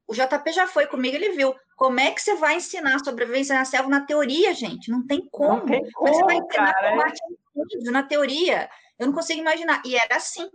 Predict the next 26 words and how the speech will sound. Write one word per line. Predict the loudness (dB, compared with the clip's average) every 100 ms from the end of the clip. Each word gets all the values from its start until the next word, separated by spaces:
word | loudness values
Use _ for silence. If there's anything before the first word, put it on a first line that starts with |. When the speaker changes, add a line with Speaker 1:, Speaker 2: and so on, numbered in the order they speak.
| _ _ _
Speaker 1:
E | 0
aí, | 2 4
depois | 2 2 4 4 4 2
do | 0
acidente | 0 -10 -14 -10 -2
da | -2
Varig, | 2 2 2 0 -2 -6 -6
é | -6
que | -4 -6
entrou | -2 -2
a | -2
parte | 0 -2 -4 -10
prática | -2 0 0 -2 -8 -4 -4 -6 -16 -4
que |
a | 0
gente | 0 -2
tem | -2 -2
hoje, | 2 4 4 2 0
né, | 0 -2
com | -4 -2
toda | 0 2 2 0
aquela | -2 -2
estrutura | -2 -6 -8 -2 -2
que | -2
é |
obrigatória. | -4 -2 -2 -2 0 0 -2